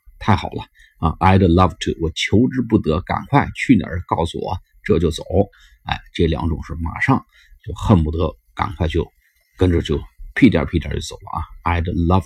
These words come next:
to”或者“Sounds great”。那么其他的呢，呃，还有一个呢，就是非常的，呃，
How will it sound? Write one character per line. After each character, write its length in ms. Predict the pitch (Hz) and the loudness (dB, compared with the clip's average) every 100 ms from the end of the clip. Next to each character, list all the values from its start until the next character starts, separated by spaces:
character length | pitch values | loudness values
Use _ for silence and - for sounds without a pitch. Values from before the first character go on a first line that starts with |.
| - | 0
to” 200 | - - _ - _ | -4 -4 _ -20 _
或 80 | 76 | -8
者 80 | 82 | -8
“Sounds 480 | - 90 85 85 80 - | -6 -2 0 0 -4 0
great”。 220 | 87 - - _ - _ _ _ _ - | 0 0 -4 _ -20 _ _ _ _ -4
那 80 | |
么 100 | 80 | -2
其 200 | 78 - | -2 -4
他 220 | 78 87 87 | 0 2 4
的 120 | 85 | 4
呢， 200 | 80 78 - _ _ _ | 2 0 -6 _ _ _
呃， 220 | - 78 - | -6 -4 -4
还 240 | - 90 | -2 2
有 140 | 87 | 2
一 100 | 78 | 2
个 140 | 80 82 | 0 0
呢， 120 | 80 | -2
就 140 | - | -4
是 140 | 76 78 | -10 -2
非 200 | - 101 | 6 6
常 240 | - 80 82 | 4 0 0
的， 220 | 80 76 _ _ _ _ _ | -2 -4 _ _ _ _ _
呃， 140 | 80 | -8